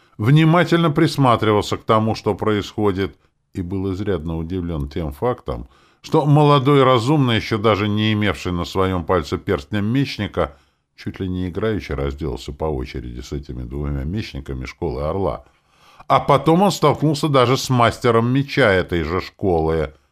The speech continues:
что свидетельствовало о том, что этот разумный — являвшийся в империи достаточно заслуженным, оценил мастерство этого парня по достоинству.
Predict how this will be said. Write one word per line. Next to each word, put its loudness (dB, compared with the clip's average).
что -6
свидетельствовало -4
о -4
том, -8
что -12
этот -8
разумный — -8
являвшийся 2
в 4
империи 2
достаточно -2
заслуженным, -8
оценил -6
мастерство -8
этого -8
парня -6
по -14
достоинству. -12